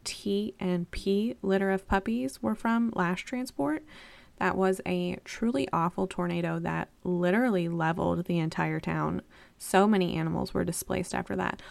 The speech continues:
Oh, and it destroyed their actual animal shelter. So several animals were killed,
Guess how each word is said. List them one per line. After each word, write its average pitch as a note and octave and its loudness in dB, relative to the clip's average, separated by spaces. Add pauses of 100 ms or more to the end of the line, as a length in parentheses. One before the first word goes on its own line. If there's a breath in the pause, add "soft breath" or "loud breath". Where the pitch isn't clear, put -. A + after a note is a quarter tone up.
(380 loud breath)
Oh, B3 10 (120)
and B3 2
it G3+ 4
destroyed G#3+ 0
their F#3+ 6
actual G#3 0
animal F#3 2
shelter. - -4
So F3+ 2
several F#3 2
animals F#3+ 2
were F3+ 2
killed, A3 -2